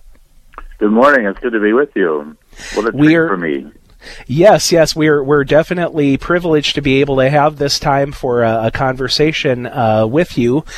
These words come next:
Speaker 2: Now, for those who have not heard, can you tell us a little bit about your upcoming assignment in a new diocese?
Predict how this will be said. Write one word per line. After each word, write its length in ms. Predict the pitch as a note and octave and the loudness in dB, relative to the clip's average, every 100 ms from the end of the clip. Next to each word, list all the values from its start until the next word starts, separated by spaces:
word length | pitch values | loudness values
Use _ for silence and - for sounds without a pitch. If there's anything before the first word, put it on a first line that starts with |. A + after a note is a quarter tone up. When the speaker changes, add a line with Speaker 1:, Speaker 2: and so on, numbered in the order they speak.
| - - | -16 -10
Speaker 2:
Now, 200 | D#3+ D3 | -2 -2
for 200 | C#3+ D3 | 0 -2
those 300 | D3 G3+ C#4 | 0 0 0
who 80 | G#3+ | 0
have 160 | E3+ D3+ | 0 0
not 220 | D3+ E3+ | -2 -2
heard, 340 | - E3 C#3+ | 0 0 0
can 140 | - D3 | -2 -2
you 100 | C#3+ | 0
tell 240 | - G#3 | 0 0
us 140 | A#3 - | 0 -2
a 60 | |
little 260 | F#3+ G3+ F#3+ | 0 0 0
bit 200 | F3 F3 | 0 0
about 480 | D#3 C#3 C3+ C#3+ - - - - | 0 0 0 0 -6 -12 -20 -10
your 240 | B2 C#3 | -2 2
upcoming 460 | C#3 - D#3 D3+ C#3+ | 2 0 -4 -2 -2
assignment 680 | B2 - D#3 F#3 C#3 C3 - | -2 -2 -2 -4 -6 -6 -2
in 140 | G#2+ | -2
a 80 | G#2 | -2
new 160 | G#2+ | -4
diocese? 840 | A2 G2 A2+ D3 - B1+ A1 - - | -2 0 2 2 0 -6 -8 -4 -4